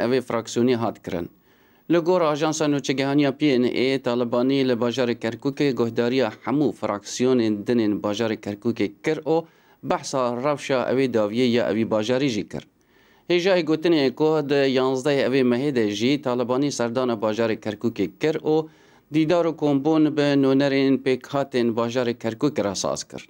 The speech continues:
Talibanî di evê dîdarê de dîdarekî taybetî bi Turkmenên Şîe yên evî bajarî re saz da. Tarık Haşimî got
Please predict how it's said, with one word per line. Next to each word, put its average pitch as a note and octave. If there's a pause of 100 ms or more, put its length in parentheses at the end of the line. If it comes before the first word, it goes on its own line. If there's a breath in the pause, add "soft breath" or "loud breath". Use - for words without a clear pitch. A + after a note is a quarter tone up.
Talibanî A#2+ (340 loud breath)
di C3+
evê A#2+
dîdarê A2+
de C3+
dîdarekî A#2
taybetî A2
bi A#2+
Turkmenên A2+
Şîe G#2 (140)
yên A2 (140)
evî G#2+
bajarî A2
re A2+
saz G2
da. A#1 (2500 soft breath)
Tarık G3+
Haşimî E3+
got F3